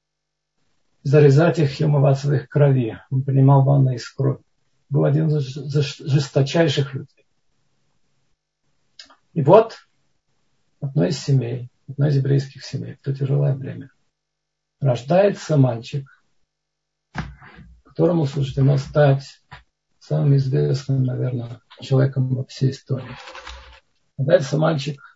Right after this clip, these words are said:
Теперь мы знаем, что в то время существует страшный указ фараона, что всех еврейских мальчиков бросать в Нил.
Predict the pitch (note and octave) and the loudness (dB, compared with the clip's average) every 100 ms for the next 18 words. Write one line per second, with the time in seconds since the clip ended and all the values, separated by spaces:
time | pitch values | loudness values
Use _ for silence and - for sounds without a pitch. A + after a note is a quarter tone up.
0 | _ _ _ _ _ _ _ _ _ _ | _ _ _ _ _ _ _ _ _ _
1 | _ _ _ _ _ - C#3 - - _ | _ _ _ _ _ 0 2 2 -2 _
2 | - C#3 B2+ E3+ F3 - C#3 C#3 C#3 D3 | 2 2 4 2 0 -4 -4 0 2 2
3 | C#3+ C3+ - C3 - D3+ D3 - - C3+ | 0 -2 -8 -14 -4 0 0 -2 -2 0
4 | C#3 D#3 D3 C#3+ C3+ - C#3+ C#3 - D3 | 0 -2 -2 -2 -4 -4 -2 -2 0 2
5 | C3+ B2 A#2+ B2+ - - - D3+ D3 C3+ | 2 2 -4 -6 -8 -12 -8 -8 -4 -2
6 | C#3+ B2 - - D3 C#3 C3+ C3+ B2 C3+ | -2 -2 -10 -6 -4 -4 -4 -6 -4 -6
7 | - C3+ - - B2 G#2+ | -4 -6 -6 -8 -8 -8